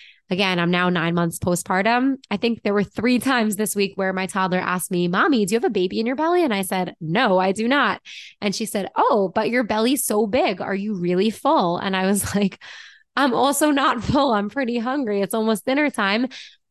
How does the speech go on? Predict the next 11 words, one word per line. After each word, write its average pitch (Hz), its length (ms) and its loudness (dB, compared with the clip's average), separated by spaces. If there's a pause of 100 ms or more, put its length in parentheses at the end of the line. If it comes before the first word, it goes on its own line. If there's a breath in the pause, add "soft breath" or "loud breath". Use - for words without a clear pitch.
(120)
And 220 220 0
again, 269 280 2
like, 220 140 2
I 208 160 0
could 214 140 0
laugh 180 280 0
about 196 300 2
it 220 140 2
because 190 320 -2
it's 196 240 -8
not 185 340 0